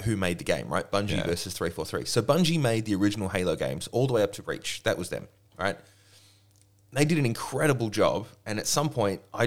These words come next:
Speaker 1: I don't know, I don't know the inner workings of this. I don't know how this came about, but at some point, they decided, "We would like to do something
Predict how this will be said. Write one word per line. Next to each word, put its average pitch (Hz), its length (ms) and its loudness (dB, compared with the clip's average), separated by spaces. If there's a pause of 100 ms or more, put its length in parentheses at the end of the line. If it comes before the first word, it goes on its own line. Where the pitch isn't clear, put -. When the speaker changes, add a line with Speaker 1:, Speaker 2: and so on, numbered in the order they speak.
(100)
Speaker 1:
I 110 140 4
don't 110 180 4
know, 98 220 2
I 123 80 4
don't 98 140 2
know 95 100 2
the 85 140 -2
inner 92 100 0
workings 87 380 -2
of 87 40 -8
this. 87 120 -6
I 107 40 0
don't 101 120 2
know 92 40 0
how 92 140 -2
this 80 140 -2
came 85 200 -4
about, 151 300 2
but 110 80 0
at 110 80 -4
some 165 180 0
point, 110 220 0
they 110 140 4
decided, 95 400 0
"We 123 100 2
would 107 160 0
like 90 160 4
to - 80 -10
do 90 120 -4
something 87 380 -4